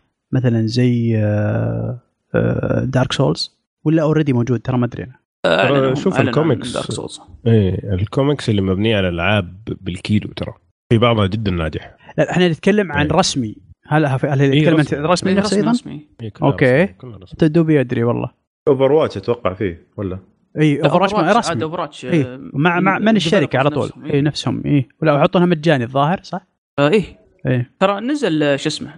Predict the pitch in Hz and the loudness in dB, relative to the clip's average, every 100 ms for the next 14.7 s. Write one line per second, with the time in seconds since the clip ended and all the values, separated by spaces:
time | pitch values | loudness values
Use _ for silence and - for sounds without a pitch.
0 | - 226 180 - 147 - 147 143 - 120 | -4 0 0 0 -6 -2 0 0 -2 -6
1 | 127 135 131 113 50 - - _ _ - | -4 -4 -6 -6 -8 -12 -16 _ _ -2
2 | 135 139 131 143 143 135 - _ _ _ | -2 2 0 0 0 -2 -2 _ _ _
3 | 165 185 180 156 185 170 165 196 165 151 | -2 0 0 2 2 2 0 -2 0 0
4 | 175 147 190 180 175 185 120 143 139 113 | 0 0 0 2 2 2 0 0 0 -2
5 | 113 120 _ _ - 165 147 - 240 262 | -6 -8 _ _ -4 -2 0 0 0 2
6 | 240 220 208 196 147 135 165 151 147 - | 0 0 -2 -2 -4 0 0 0 -4 -6
7 | 151 - 147 127 - _ 160 127 110 - | -10 -8 -8 -8 -14 _ -4 -2 -4 -6
8 | 143 147 151 143 - 294 226 160 139 - | -6 -4 -4 -4 0 2 2 -2 -6 -8
9 | - 156 - 196 196 175 160 165 151 - | -12 -12 -4 0 2 0 -2 -4 -6 -8
10 | - - - _ - 165 185 175 - - | -10 -14 -20 _ -2 2 2 0 -6 -10
11 | - - - 330 240 - - - 233 127 | -20 -12 0 2 2 -2 -8 -4 -2 0
12 | 71 - - _ _ - 190 156 160 160 | -2 -10 -16 _ _ -2 2 4 4 4
13 | 151 151 - 165 - 151 156 147 170 160 | 4 2 0 -4 0 2 2 2 0 -2
14 | 170 - - - 151 139 | -4 -4 -8 0 2 2